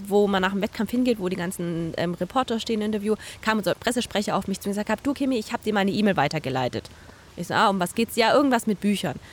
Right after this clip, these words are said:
Ich war bei den Olympischen Spielen, wir haben gerade die Wettkämpfe gehabt und, ähm,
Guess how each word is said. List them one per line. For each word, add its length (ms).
Ich 240
war 80
bei 100
den 140
Olympischen 380
Spielen, 680
wir 140
haben 200
gerade 320
die 140
Wettkämpfe 480
gehabt 480
und, 420
ähm, 380